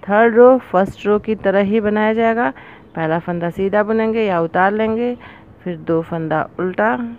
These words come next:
next फंदा सीधा, फिर अब side में दो दो फंदे रहेंगे और बीच में तीन फंदा रहेगा, तो तीन फंदा उल्टा, एक फंदा सीधा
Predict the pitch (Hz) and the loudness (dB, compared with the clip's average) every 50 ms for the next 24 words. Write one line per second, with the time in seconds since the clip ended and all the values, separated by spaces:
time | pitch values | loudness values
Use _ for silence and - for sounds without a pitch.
0 | - - - - _ - - - - - - - - - - - - - - - | -18 -20 -20 -20 _ -20 -20 -20 -20 -20 -20 -20 -20 -20 -20 -20 -20 -20 -20 -20
1 | - - - - - - - - - _ - - _ - - - - - - - | -20 -20 -20 -20 -20 -20 -20 -20 -20 _ -20 -20 _ -20 -20 -20 -20 -20 -20 -20
2 | - - - - - 214 202 233 240 - - - - - 175 160 156 156 156 151 | -20 -20 -20 -12 -8 -4 -2 -2 -4 -4 -10 -20 -12 -8 -8 -6 -6 -4 -4 -6
3 | 151 - - 180 185 185 180 202 208 214 233 240 226 214 - - - - - - | -6 -6 -6 -4 -4 -2 0 0 0 0 0 -4 -8 -14 -18 -20 -20 -20 -20 -20
4 | - - - - - - 165 165 - - - 175 180 - - - - - - - | -20 -20 -20 -20 -12 -6 -6 -4 -4 -2 -4 -4 -4 -6 -10 -20 -20 -20 -20 -20
5 | - - - _ _ _ - - - - 151 160 175 190 196 202 196 190 180 180 | -20 -20 -20 _ _ _ -20 -16 -6 -2 0 0 2 0 0 -2 -2 -2 -2 0
6 | 190 196 180 208 220 220 226 220 226 220 226 226 226 226 226 226 226 214 190 175 | -2 0 0 0 0 0 -2 -2 -2 -2 -2 -2 0 -2 -2 -2 -2 0 0 -2
7 | 160 156 175 196 214 208 - 240 247 262 277 269 - - - - 196 190 180 175 | -2 -2 -4 -4 -4 -4 -4 -2 -2 -2 -2 -4 -6 -12 -10 -8 -6 -6 -4 -6
8 | 160 151 - 131 110 104 - 73 67 73 - 55 53 - - - - - - - | -8 -8 -8 -8 -8 -6 -6 -6 -6 -8 -10 -12 -12 -12 -14 -16 -18 -20 -20 -20
9 | - - - - - - 151 147 - - 170 190 190 196 185 185 190 180 175 165 | -20 -20 -20 -16 -14 -12 -12 -12 -6 -4 -2 -2 -2 -4 -4 -4 -4 -4 -4 -2
10 | 165 147 - - - - 160 165 160 185 202 226 226 220 - - - - - - | -2 -2 -2 -4 -6 -8 -8 -4 -2 -2 -2 -2 -2 -6 -12 -20 -20 -20 -20 -20
11 | - - - - - - - - - - - - - - - - - - - - | -20 -20 -20 -20 -20 -20 -20 -20 -20 -20 -20 -20 -20 -20 -20 -20 -20 -20 -20 -20
12 | - - _ _ _ _ _ _ _ - - _ _ _ _ _ _ _ _ - | -20 -20 _ _ _ _ _ _ _ -20 -20 _ _ _ _ _ _ _ _ -20
13 | - _ - - - - - - - - _ - - - - - _ - _ _ | -20 _ -20 -20 -20 -20 -20 -20 -20 -20 _ -20 -20 -20 -20 -20 _ -20 _ _
14 | - - - - - - - - _ - - - - _ _ - - - _ _ | -20 -20 -20 -20 -20 -20 -20 -20 _ -20 -20 -20 -20 _ _ -20 -20 -20 _ _
15 | - 165 170 160 - - - 170 143 143 147 156 160 - - 165 175 180 180 208 | -8 -8 -8 -8 -10 -12 -10 -8 -6 -4 -4 -6 -6 -6 -6 -6 -6 -4 -2 -2
16 | 226 | -2